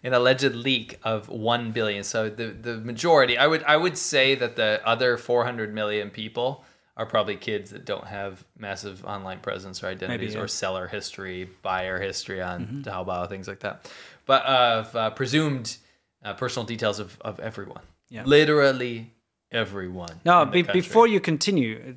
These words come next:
Speaker 2: a lot of people might think, "How is that even possible?" You have to understand how China operates with their Generation five I D cards and, and
Speaker 1: Yeah.
Speaker 2: beyond have
Speaker 1: Yeah.
Speaker 2: all got chips in them, R F I D.
Speaker 1: Yeah.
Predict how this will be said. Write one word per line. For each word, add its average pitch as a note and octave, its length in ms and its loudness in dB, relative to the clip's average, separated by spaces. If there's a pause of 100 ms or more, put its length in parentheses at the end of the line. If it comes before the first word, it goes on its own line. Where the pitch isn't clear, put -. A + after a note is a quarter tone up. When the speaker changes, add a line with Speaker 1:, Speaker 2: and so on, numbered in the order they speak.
Speaker 2:
a F3+ 120 0
lot F#3+ 180 8
of F3+ 80 2
people D#3+ 220 4
might C#3 220 4
think, C#3 160 -2
"How D3+ 180 2
is C3 80 2
that C3 140 2
even A#2+ 240 -4
possible?" A2+ 880 -6 (680)
You C#3 140 0
have G#3+ 200 4
to B3 80 4
understand E3+ 520 2
how F#3+ 340 4
China E3+ 460 0
operates C#3 640 -2 (400)
with D#3 200 0
their D#3+ 300 8
Generation F#3 580 4
five C#3 840 6
I D3+ 200 2
D C3 200 0
cards B2+ 440 0
and, A#2+ 280 -6
and B2 360 -8
Speaker 1:
Yeah. A2 140 -4 (140)
Speaker 2:
beyond C#3+ 560 4 (180)
have C#3 100 -6
Speaker 1:
Yeah. D3 60 0
Speaker 2:
all G#3+ 160 6
got G#3 220 2
chips - 280 -4
in C#3+ 80 0
them, E3+ 140 -2 (320)
R C#3+ 140 6
F C3+ 100 2
I C3 100 4
D. C3+ 100 4
Speaker 1:
Yeah. E3 120 4